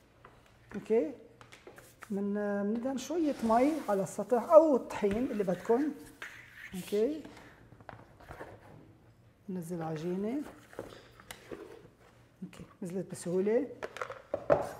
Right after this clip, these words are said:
نجيب الميزان. أوكي، بنخلي هاي حدنا طبعًا أكيد. آه، هدول عجينتين،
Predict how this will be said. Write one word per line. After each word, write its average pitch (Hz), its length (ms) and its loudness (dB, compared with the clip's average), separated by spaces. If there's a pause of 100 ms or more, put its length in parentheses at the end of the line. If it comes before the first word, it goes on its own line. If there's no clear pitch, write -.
(720)
نجيب 190 220 -4
الميزان. 202 640 0 (3500)
أوكي، 247 380 -2 (720)
بنخلي 262 380 2
هاي 214 140 4
حدنا 196 380 -2
طبعًا 160 400 -6
أكيد. 220 460 -2 (1120)
آه، 202 240 2
هدول 214 280 8
عجينتين، 190 640 4